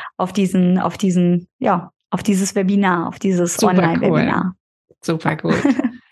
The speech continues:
Speaker 2: Genau, wir packen auch noch mal alle Infos hier mit in die, in die Shownotes, dass alle dir da noch folgen können und mitmachen können in deinem tollen Workshop.
Speaker 1: Genau.
Speaker 2: Und dir nochmal vielen, vielen Dank, dass du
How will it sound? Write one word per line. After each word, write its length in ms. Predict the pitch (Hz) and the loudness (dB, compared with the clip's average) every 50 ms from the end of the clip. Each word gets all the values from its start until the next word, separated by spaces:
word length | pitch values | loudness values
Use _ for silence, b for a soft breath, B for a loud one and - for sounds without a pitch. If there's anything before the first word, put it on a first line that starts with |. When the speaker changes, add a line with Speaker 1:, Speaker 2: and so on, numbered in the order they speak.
| _ - | _ -4
Speaker 2:
Genau, 280 | 220 214 214 208 185 165 | -2 0 2 2 0 0
wir 100 | 175 175 | -2 -2
packen 300 | 170 202 220 233 233 - | -2 -2 0 0 2 2
auch 100 | 190 208 | 2 2
noch 160 | - 220 214 | 0 0 2
mal 180 | 202 208 185 - | 2 0 0 0
alle 220 | - 202 214 208 | 0 0 0 0
Infos 540 | - 214 240 233 - 226 214 220 214 - - | 0 0 -2 -2 0 0 0 0 -2 -4 -10
hier 300 | - - 220 220 226 226 | -8 -4 -2 0 2 2
mit 340 | 220 208 208 208 - - - - _ _ B B B B B B | 2 2 0 0 -4 -8 -14 -16 _ _ B B B B B B
in 240 | - 208 208 208 202 | -2 0 0 2 2
die, 340 | 196 202 196 196 190 185 185 | 0 0 2 2 2 2 0
in 220 | 185 - 190 190 | 0 -2 0 0
die 100 | 180 190 | 0 0
Shownotes, 880 | 180 - - 196 185 190 202 208 214 214 220 233 247 247 - - - - _ _ | 0 0 0 0 2 2 2 2 2 2 2 0 -2 -4 -8 -18 -20 -20 _ _
dass 260 | - 190 185 - - | -4 -2 -2 -2 -4
alle 460 | - - 175 180 175 175 170 175 180 175 - b b b b b b - | -6 -4 -2 0 2 2 2 0 0 -4 -8 b b b b b b -2
dir 80 | 185 185 | 0 0
da 100 | 180 175 | 2 2
noch 180 | 180 180 170 | 2 0 -2
folgen 360 | - - 190 170 175 170 185 | -2 -2 -2 0 0 0 0
können 400 | 180 - 196 175 180 185 185 190 | -2 0 0 0 2 2 0 0
und 480 | - - 175 165 170 170 170 165 - - _ _ _ b b b b b _ - | 0 0 0 0 2 2 0 -2 -6 -12 _ _ _ b b b b b _ -2
mitmachen 520 | 185 196 196 - 185 180 165 156 185 180 | -2 -2 -2 -2 -2 -2 0 0 -2 -2
können 320 | - - 175 170 185 208 | 0 0 0 0 0 0
in 140 | - 185 185 | 0 0 0
deinem 240 | 175 175 175 180 185 | 2 2 2 0 0
tollen 320 | - - 185 180 185 185 | 0 0 0 0 2 2
Workshop. 320 | 180 180 185 - - 185 170 | 0 0 0 2 2 2 4
Speaker 1:
Genau. 100 | 160 170 | 4 2
Speaker 2:
Und 180 | 220 208 - | 0 0 0
dir 140 | 226 233 233 | 0 0 0
nochmal 400 | 220 226 208 196 214 202 202 202 | 0 0 0 0 0 0 0 -2
vielen, 380 | 202 - - - 226 226 226 226 | -4 -6 -6 -2 0 0 0 0
vielen 280 | - - 214 202 208 | -2 0 0 0 2
Dank, 300 | 196 190 180 185 202 208 | 2 0 0 0 0 0
dass 180 | 196 190 - - | -2 -2 -4 -4
du 220 | - 185 185 185 | -2 0 0 0